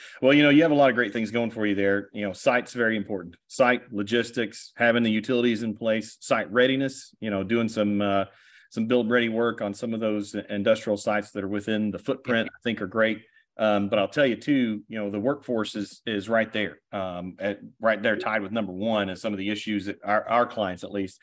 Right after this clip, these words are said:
are most concerned about right now, especially with all the big projects that are being announced, uh, last year across the U S.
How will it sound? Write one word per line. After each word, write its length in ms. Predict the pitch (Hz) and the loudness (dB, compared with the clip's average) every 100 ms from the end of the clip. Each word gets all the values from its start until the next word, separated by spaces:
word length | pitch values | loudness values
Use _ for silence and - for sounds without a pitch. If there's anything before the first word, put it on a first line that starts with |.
| - - - - | -20 -20 -2 2
are 80 | |
most 240 | 117 117 117 | 6 4 2
concerned 380 | 104 165 180 143 | -2 2 2 4
about 220 | 107 95 | 2 0
right 200 | 101 92 | -2 -2
now, 180 | 101 107 | -2 -2
especially 340 | - 165 147 | 2 2 2
with 80 | 131 | 2
all 100 | 127 | 0
the 60 | 107 | 0
big 180 | 104 | -6
projects 340 | - 110 107 101 | -2 -2 -2 -8
that 80 | 110 | -8
are 40 | |
being 200 | 107 101 | -6 -2
announced, 420 | 98 101 101 - | -2 -2 -4 -8
uh, 260 | 101 101 95 | -2 0 0
last 340 | 95 104 104 110 | 0 -2 -2 -2
year 160 | 101 | -2
across 300 | 95 101 98 | 0 -2 -2
the 80 | 101 | -2
U 160 | 95 101 | 0 2
S. 240 | 101 - | 2 -2